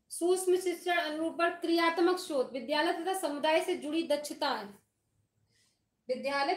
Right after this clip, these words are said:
तथा समुदाय से जुड़ी दक्षताएं, क्रियात्मक शोध, तो D का second होना चाहिए। तो right answer क्या होगा यहाँ पे आपका? Second is correct answer। अगला देखिए,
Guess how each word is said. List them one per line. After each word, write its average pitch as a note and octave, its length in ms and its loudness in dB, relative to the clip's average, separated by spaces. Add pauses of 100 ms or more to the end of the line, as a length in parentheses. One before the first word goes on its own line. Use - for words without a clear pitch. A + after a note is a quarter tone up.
तथा F4+ 180 0
समुदाय C#4+ 400 -2
से D#4 120 -10
जुड़ी C#4 260 -10
दक्षताएं, D#4 640 -6
क्रियात्मक C4 580 -4
शोध, G#3 340 -10 (100)
तो A3+ 220 -10
D C4+ 200 -10
का D#4+ 120 -8
second C4 400 -8
होना A3 200 -8
चाहिए। G3+ 320 -14
तो A3 100 -16
right A#3+ 240 -6
answer A#3+ 300 -8
क्या B3 160 -6
होगा A#3 260 -6
यहाँ A#3+ 320 -12
पे G#4 240 -4 (380)
आपका? D4+ 540 -8 (1800)
Second C#4+ 540 -4
is E4 140 -4
correct C4+ 480 -8
answer। G#3+ 320 -12 (4000)
अगला A#3 240 -6
देखिए, A3 560 -10